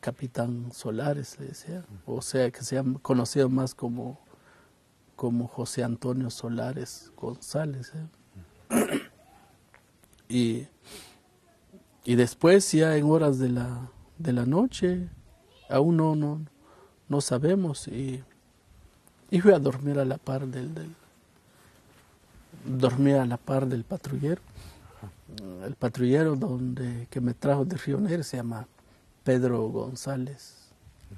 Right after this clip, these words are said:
Speaker 2: Ujú.
Speaker 1: Gómez. Y, y toda la noche no, no, no podía dormir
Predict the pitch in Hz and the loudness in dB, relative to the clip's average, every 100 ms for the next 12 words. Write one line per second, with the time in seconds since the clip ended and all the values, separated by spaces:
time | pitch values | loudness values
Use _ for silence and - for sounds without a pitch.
0 | 80 98 - - _ _ - 131 127 135 | -18 -18 -18 -20 _ _ -14 -8 0 0
1 | 151 139 _ _ _ _ _ - - - | 0 -8 _ _ _ _ _ -20 -20 -20
2 | - _ 123 127 123 113 127 131 143 _ | -20 _ -2 2 2 2 -2 -6 -12 _
3 | _ _ - _ _ _ _ _ _ _ | _ _ -20 _ _ _ _ _ _ _
4 | _ _ _ _ 131 - 156 151 131 127 | _ _ _ _ -4 2 4 6 6 8
5 | 170 - 135 139 139 139 135 135 _ _ | 6 4 4 4 4 2 0 -6 _ _
6 | _ _ _ _ _ 127 131 131 127 131 | _ _ _ _ _ 2 2 4 2 2
7 | 127 131 175 143 175 | 0 -4 -6 -6 -6